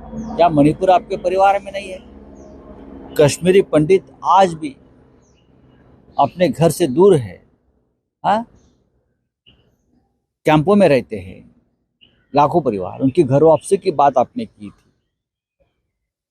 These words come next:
क्या वो कश्मीरी पंडित आपके परिवार का हिस्सा अब तक नहीं है? तो आप कौन से परिवार की बात कर रहे हो? लाखों करोड़ों बेरोजगार आज भी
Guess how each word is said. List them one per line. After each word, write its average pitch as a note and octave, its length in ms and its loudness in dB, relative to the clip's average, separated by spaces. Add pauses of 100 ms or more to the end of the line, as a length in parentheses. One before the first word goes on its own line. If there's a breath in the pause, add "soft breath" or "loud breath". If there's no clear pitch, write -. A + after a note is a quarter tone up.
(120)
क्या E3+ 180 4
वो F3 120 2
कश्मीरी D3+ 400 -2
पंडित D#3+ 420 -4
आपके - 280 -4
परिवार D#3+ 420 2
का E3+ 160 -6
हिस्सा D3 320 -6
अब - 160 -6
तक F3 160 -8
नहीं F#3 180 -6
है? G3 200 -8 (800)
तो F3 60 4
आप F#3+ 180 0
कौन F#3+ 180 2
से G#3 160 2
परिवार F3+ 440 2
की D3+ 160 -8
बात A#2 220 0 (120)
कर F2+ 120 -10
रहे D2 80 -20
हो? - 60 -20 (1080)
लाखों F3 380 2
करोड़ों F#3+ 440 2
बेरोजगार E3 500 0
आज E3 280 2
भी C#3+ 300 -8